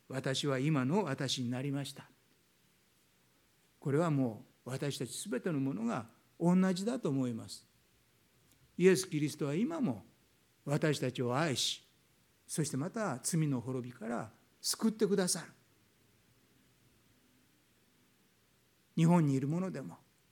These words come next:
アメリカにいる人でもですね、中国にいる人でも、イエス・キリストを信じる、その信仰によって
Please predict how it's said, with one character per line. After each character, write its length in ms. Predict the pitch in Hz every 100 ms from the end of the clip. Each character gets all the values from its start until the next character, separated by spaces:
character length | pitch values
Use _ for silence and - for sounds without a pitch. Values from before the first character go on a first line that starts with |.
| _ _ _ _ _ _ _
ア 140 | - 156
メ 100 | 156
リ 80 |
カ 140 | 147 143
に 100 | 147
い 40 |
る 40 | 139
人 200 | - 226
で 100 | 208
も 140 | 117
で 80 | -
す 100 | -
ね、 180 | 175 226 - _ _ _ _ -
中 180 | 180 170 156
国 100 | 139
に 80 | 135
い 60 | 143
る 80 |
人 180 | 151 -
で 120 | -
も、 100 | - - _ _ _ _ _ _ _ _ _ -
イ 80 | 202
エ 100 | 202
ス・ 120 | -
キ 120 | 180
リ 80 | 160
ス 80 | 165
ト 100 | 151
を 40 |
信 320 | - - 240
じ 140 | 277 302
る、 120 | - - _ _ _ _ _ _ _ _
そ 160 | - 208
の 120 | 202
信 320 | - 240 285
仰 160 | 269 269
に 60 | 254
よ 80 |
っ 20 | 247
て 360 | - 131 110